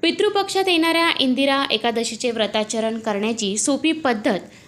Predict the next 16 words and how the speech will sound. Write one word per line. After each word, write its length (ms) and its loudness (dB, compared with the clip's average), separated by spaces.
आणि 220 4
काही 260 4
मान्यता 600 2
जाणून 400 2
घेऊया. 300 0
नमस्कार 460 2
मित्रांनो, 440 0
चातुर्मास 680 4
सुरू 180 2
आहे, 320 0
यातील 360 2
भाद्रपदाचा 840 0
वद्य 320 0
पक्ष 300 -2
सुरू 240 0
आहे. 260 -2